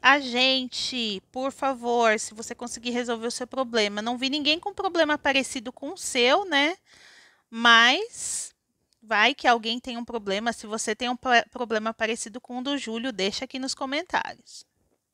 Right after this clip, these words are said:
E pra quem pediu cupom, gente, olha o tanto de cupom aqui que o pessoal deixa, tá? Ah, eu não respondi você, são cinco só.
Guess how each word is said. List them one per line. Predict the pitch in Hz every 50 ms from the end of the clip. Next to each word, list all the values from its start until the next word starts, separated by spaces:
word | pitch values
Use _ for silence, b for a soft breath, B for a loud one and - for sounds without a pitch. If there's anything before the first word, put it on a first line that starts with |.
| _ _ _ _ _ _ _ _ _ _ b b b b b b b b b b b b b _ -
E | 262
pra | - - 269 277
quem | 285 - 294 311 370
pediu | - 392 392 349 359 339
cupom, | - - 302 - _ - 254 240 247 277 349
gente, | 370 339 320 277 247 226 214 214 - - - -
olha | - 240 247 254 269 285 330 302 -
o | - 302 -
tanto | _ - - 285 277 294 359 - 415 381
de | 370 370
cupom | - - 403 - _ - 277 262 262
aqui | 277 294 - - -
que | - -
o | _
pessoal | - - 285 - - - 285 262 262 277 320
deixa, | 311 269 240 220 220 214 214 - - - - 190 -
tá? | - - 208 208 208 233 240 _ b b b b b b b b b b b
Ah, | 233 240 254 269 277 285 285
eu | 269 254
não | 247 254
respondi | 262 262 269 - - - 262 262 240 254
você, | 226 220 233 - - 269 269 294 311 302
são | - - 269 294 349
cinco | - - - 349 330 320 339 359 - - 311
só. | 277 - - - 247 240 240 247 254